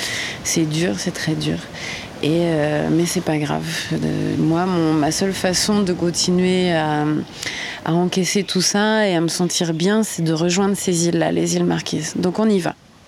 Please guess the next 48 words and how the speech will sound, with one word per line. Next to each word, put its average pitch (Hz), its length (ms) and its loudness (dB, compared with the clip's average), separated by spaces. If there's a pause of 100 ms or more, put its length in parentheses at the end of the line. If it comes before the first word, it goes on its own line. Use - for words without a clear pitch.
(920)
On 185 40 2
met 185 140 4
cinq 208 300 2
jours, 185 280 0
cinq 208 240 0
jours 202 160 -2
face - 340 -2
au 196 40 2
vent, 196 180 2
mais 175 100 2
alors 143 260 0
avec 160 240 -2
une 165 140 2
météo, 185 440 0 (460)
avec, 160 460 0
euh, 147 320 0 (400)
des, 160 260 2
ce - 80 -2
qu'on 175 120 0
appelle 165 280 2
des 160 140 2
grains, 202 380 2
c'est-à-dire 160 340 -2
des 156 120 -2
gros 156 280 0
nuages 190 400 2
gris 180 240 2
qui 180 160 -2
passent, 196 640 0 (300)
il 190 120 0
tombe 196 280 0
de 170 80 2
la 175 240 0
pluie, 214 500 0
le 180 160 2
vent 185 300 0
sous 180 180 -4
les 160 140 2
nuages 180 400 2
forcit, - 580 -2
donc 190 220 -2
on 165 100 -2
a - 80 -2
trente, 185 400 -2
trente-cinq 170 440 -2
nœuds 170 180 2
de 175 100 -4
vent. 190 160 0